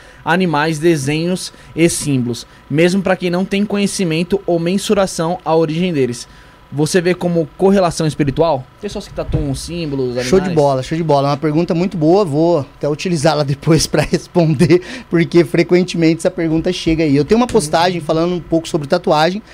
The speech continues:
Speaker 2: mas basicamente é o seguinte: eu me guio pela seguinte linha.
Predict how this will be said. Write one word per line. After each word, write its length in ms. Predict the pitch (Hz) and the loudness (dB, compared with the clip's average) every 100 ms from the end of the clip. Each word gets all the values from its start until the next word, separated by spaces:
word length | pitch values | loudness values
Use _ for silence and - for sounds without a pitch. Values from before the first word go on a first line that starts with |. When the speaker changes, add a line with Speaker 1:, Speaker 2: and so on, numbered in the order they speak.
| - - | -20 -4
Speaker 2:
mas 120 | 190 | 2
basicamente 420 | 247 254 240 226 | 2 2 -2 -2
é 40 | 233 | -4
o 40 | |
seguinte: 300 | 214 175 - | -4 -4 -2
eu 60 | 180 | -2
me 100 | 202 | -4
guio 220 | 165 202 | -4 -2
pela 300 | 208 202 208 | 2 0 0
seguinte 360 | - 185 233 | -4 -4 -4
linha. 240 | 196 127 | -2 -4